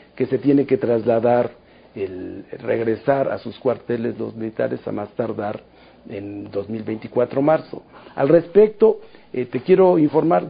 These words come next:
ya recibimos, tengo conocimiento, me hizo el favor el presidente de la mesa directiva, Sergio Gutiérrez Luna,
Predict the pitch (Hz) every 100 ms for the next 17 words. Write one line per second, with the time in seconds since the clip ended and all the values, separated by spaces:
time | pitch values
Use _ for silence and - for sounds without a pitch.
0 | 147 185 240 226 - 135 143 110 110 185
1 | 208 151 135 123 123 147 151 143 147 139
2 | 123 120 135 117 101 104 117 123 123 113
3 | - - - - 101 104 113 120 127 131
4 | 135 131 131 156 135 127 - 120 107 120
5 | 113 107 - 120 120 123 151